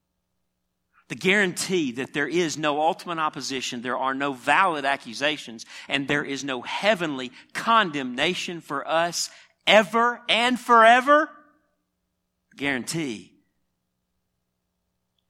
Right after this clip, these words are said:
that if God did not spare his own Son, but freely gave him up for you, how will he not, along with you, give you all things?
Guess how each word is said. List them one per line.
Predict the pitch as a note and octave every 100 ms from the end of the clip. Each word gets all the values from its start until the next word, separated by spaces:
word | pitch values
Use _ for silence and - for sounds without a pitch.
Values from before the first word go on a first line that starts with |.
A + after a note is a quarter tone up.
| _
that | - F#2+
if | -
God | - A2+ A#2+
did | A2
not | G2 G#2+ A2+
spare | - - - A#2 A2+
his | G#2
own | A2+ A2+
Son, | - - A2+ A2+ A2+
but | F#2+ D2+
freely | - A#2+ A#2 G#2
gave | A2 A2
him | G2
up | G#2+ A#2+
for | _ - G2+
you, | G#2+ A2+ A#2 _ _
how | - - C#3
will | G#2 G#2+ F#2
he | E2
not, | F2 F2 - _ _ _ _ _ _ _
along | - E2+ E2+ E2
with | - -
you, | - _ _ _ _ _ _ _ _ _ _ _ _ _ _ _
give | -
you | -
all | - -
things? | - - _ - -